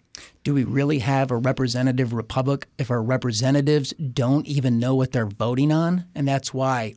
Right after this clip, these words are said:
urging Congress to read the bill, uh, at open the books dot com forward slash read the bill, I think it's so important, and already tens of thousands of regular people across the country have signed our petition.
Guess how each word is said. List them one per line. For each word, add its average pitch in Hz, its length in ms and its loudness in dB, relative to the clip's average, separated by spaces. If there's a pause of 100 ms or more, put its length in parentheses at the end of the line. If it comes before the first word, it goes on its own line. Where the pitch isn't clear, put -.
urging 160 480 2
Congress 123 720 -2 (160)
to 123 100 -8
read 127 400 0
the 143 80 2
bill, 123 440 0 (480)
uh, 120 240 -4
at 143 180 0
open 139 200 2
the 127 60 2
books 123 200 -2
dot 113 240 -4
com 120 280 -2
forward 123 360 0
slash 117 520 -4
read 127 280 -2
the 117 80 -4
bill, 135 320 2
I 110 80 -2
think 127 180 -2
it's 113 140 -6
so 131 200 0
important, 123 680 -2
and 135 100 -4
already 120 240 -4
tens 156 320 0
of - 120 -4
thousands 151 520 2
of 113 100 -2
regular 131 280 0
people 120 260 -2
across 117 300 -4
the - 100 -12
country 147 380 -2
have 127 180 -2
signed 123 280 0
our 107 100 0
petition. 104 560 -8